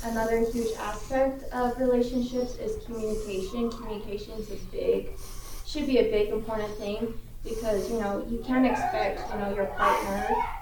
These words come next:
or whoever you're with, you know, to know exactly how you're feeling or to think exactly how we, how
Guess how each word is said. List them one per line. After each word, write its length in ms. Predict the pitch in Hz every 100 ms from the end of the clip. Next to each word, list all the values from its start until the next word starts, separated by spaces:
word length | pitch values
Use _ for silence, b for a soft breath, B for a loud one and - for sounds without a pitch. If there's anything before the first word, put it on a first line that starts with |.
| -
or 140 | 233 233
whoever 400 | 240 226 220 220
you're 240 | 214 202
with, 320 | 220 202 196 -
you 120 | -
know, 140 | 202 196 -
to 320 | - - 190 202 220
know 300 | 226 - -
exactly 600 | 202 196 - - 262 262
how 140 | 247
you're 220 | 247 254
feeling 360 | 254 262 262 262
or 180 | 262 -
to 260 | - 202 190
think 400 | - 202 214 233 - -
exactly 520 | 240 226 - 240 240
how 200 | 240 214
we, 100 | 226 220 - -
how 120 | 220